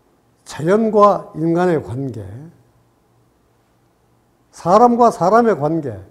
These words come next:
이승과 저승의 관계를 두루 어울림의 마랑으로 연결하고 소통하고 연결하는 그런 정신의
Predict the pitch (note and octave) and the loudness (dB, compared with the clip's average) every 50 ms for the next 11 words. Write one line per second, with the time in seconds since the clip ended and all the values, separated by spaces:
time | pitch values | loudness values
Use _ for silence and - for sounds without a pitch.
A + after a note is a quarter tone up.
0 | _ _ _ _ _ _ - G#3 G3 - A#3 A#3+ A#3+ A#3+ G#3+ - - F#3+ F#3+ F3 | _ _ _ _ _ _ -6 -6 -4 -2 0 2 2 2 2 0 -2 -4 -4 -2
1 | A3+ A3+ A3 G3 - - F#3 G3+ G3+ F#3+ G3+ G3 G3 C4+ C#4 C4 C4+ - - - | -2 0 -2 0 -2 -2 -2 -2 -2 -2 -2 -2 -2 -2 -4 -4 -8 -14 -20 -20
2 | - _ _ _ _ _ _ _ _ _ - - C3+ F3 A3 C4+ C#4+ A#3+ D3 G#2+ | -20 _ _ _ _ _ _ _ _ _ -10 -4 0 2 4 4 4 4 2 -2
3 | - - - - _ _ _ _ _ _ _ _ _ _ _ _ _ _ _ _ | -6 -10 -18 -20 _ _ _ _ _ _ _ _ _ _ _ _ _ _ _ _
4 | _ _ _ _ _ _ _ _ _ _ _ _ _ _ _ _ _ _ - D3 | _ _ _ _ _ _ _ _ _ _ _ _ _ _ _ _ _ _ -8 -4
5 | D3+ F3 G#3 A#3 B3 C4+ C4+ C#4+ D4+ D4+ C#4 C4+ C4 - - - - _ _ _ | 0 2 4 6 6 6 6 6 6 4 4 0 -4 -6 -12 -18 -20 _ _ _
6 | _ _ _ _ _ _ _ _ _ _ _ _ _ _ _ _ _ _ _ _ | _ _ _ _ _ _ _ _ _ _ _ _ _ _ _ _ _ _ _ _
7 | _ _ _ _ _ _ _ A#3+ B3+ C4 B3+ G#3+ F#3 F#3 G#3 A3+ A#3 A3+ G#3+ F3+ | _ _ _ _ _ _ _ 2 4 4 4 6 6 6 6 6 6 4 2 2
8 | C#3+ D3 F#3 A#3 C4 B3+ C4+ C4 B3 G#3 A3 A#3+ B3 A#3 A3+ - - - _ _ | 2 2 2 2 4 4 2 2 4 2 2 0 0 -4 -6 -10 -20 -20 _ _
9 | _ _ - - - D4+ C#4+ - C#4 D#4 D4+ D4 C#4 C4 F#3+ E3 E3+ F#3+ G3+ F#3 | _ _ -8 -4 -2 -2 2 2 4 6 6 6 6 4 2 0 0 -2 -2 -2
10 | F#3 D#3+ C3 A#2+ A2+ G#2 F#2+ F#2+ G#2+ C3+ D#3 _ _ _ _ _ _ _ _ _ | -4 -4 -6 -8 -10 -14 -14 -18 -20 -20 -20 _ _ _ _ _ _ _ _ _
11 | _ _ _ _ _ _ _ _ _ _ _ _ _ _ _ _ - - G#3 C4 | _ _ _ _ _ _ _ _ _ _ _ _ _ _ _ _ 0 2 4 4
12 | B3 A3+ - F3 F3 F#3 E3+ F#3 G#3+ A#3 A3+ F#3 C3+ A2+ | 4 2 0 -2 -2 -2 0 0 0 2 2 0 0 -4